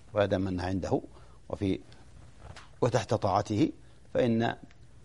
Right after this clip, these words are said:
النفقة عليها من قبله واجبة،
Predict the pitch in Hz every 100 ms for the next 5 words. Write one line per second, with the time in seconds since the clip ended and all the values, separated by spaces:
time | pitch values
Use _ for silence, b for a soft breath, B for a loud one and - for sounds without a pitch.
0 | 107 117 123 131 120 104 95 120 123 117
1 | 131 - b b - - - - - -
2 | - - - 190 156 139 139 127 120 104
3 | 117 98 113